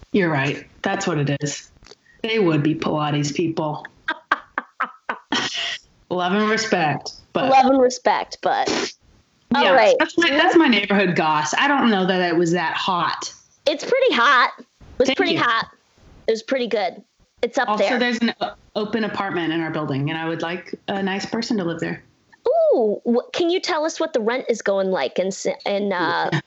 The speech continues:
Speaker 2: L A?
Speaker 1: Hollywood. In
Speaker 2: Yeah.
Speaker 1: Hollywood. I, you know, they just renovated it, so I, I think it's been open, or, I mean, it's been empty for a while because I think they're, it's two bedroom.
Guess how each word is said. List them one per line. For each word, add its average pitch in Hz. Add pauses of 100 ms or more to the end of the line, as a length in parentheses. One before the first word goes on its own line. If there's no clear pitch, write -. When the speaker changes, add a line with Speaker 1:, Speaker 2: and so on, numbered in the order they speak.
(180)
Speaker 2:
L 214
A? 220
Speaker 1:
Hollywood. 185 (580)
In 196
Speaker 2:
Yeah. -
Speaker 1:
Hollywood. 185 (520)
I, 226 (400)
you 233
know, 226
they 220
just 302
renovated 196
it, -
so 175
I, 175 (240)
I 180
think 247
it's 277
been 180
open, 202
or, 185
I 175
mean, 180
it's 165
been 180
empty 170
for 202
a 147
while 147
because 143
I 175
think -
they're, - (640)
it's -
two -
bedroom. 240